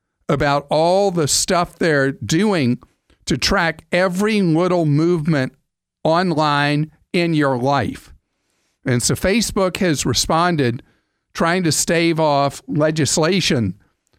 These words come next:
that would restrict their activities much more. And now you can sign into your Facebook account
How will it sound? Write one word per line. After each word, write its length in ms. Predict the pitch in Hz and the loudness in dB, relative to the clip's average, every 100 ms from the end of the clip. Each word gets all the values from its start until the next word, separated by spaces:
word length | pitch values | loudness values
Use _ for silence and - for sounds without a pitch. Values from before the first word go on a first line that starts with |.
| _ - | _ -4
that 260 | 147 147 | 0 0
would 180 | 135 139 | 0 0
restrict 560 | 131 120 - 196 196 - | 0 0 0 0 0 0
their 160 | 170 | 0
activities 720 | 143 139 - 170 143 135 117 | 0 -2 -2 0 2 0 2
much 340 | 127 135 - - | 0 0 0 0
more. 460 | 139 185 123 101 104 _ _ _ _ _ _ _ _ _ - | 0 0 0 -4 -8 _ _ _ _ _ _ _ _ _ -4
And 260 | 147 147 139 | 0 2 2
now 420 | 165 220 156 131 113 | 2 2 2 0 0
you 200 | 170 240 | -2 0
can 340 | - 175 147 - _ _ _ _ - | -2 -2 -4 -8 _ _ _ _ -8
sign 360 | - 147 196 | -2 0 0
into 220 | 202 202 | 0 0
your 160 | 196 175 | 0 0
Facebook 560 | - 175 156 - 147 135 | 0 0 0 -2 -4 -4
account 440 | - 131 98 | -2 0 0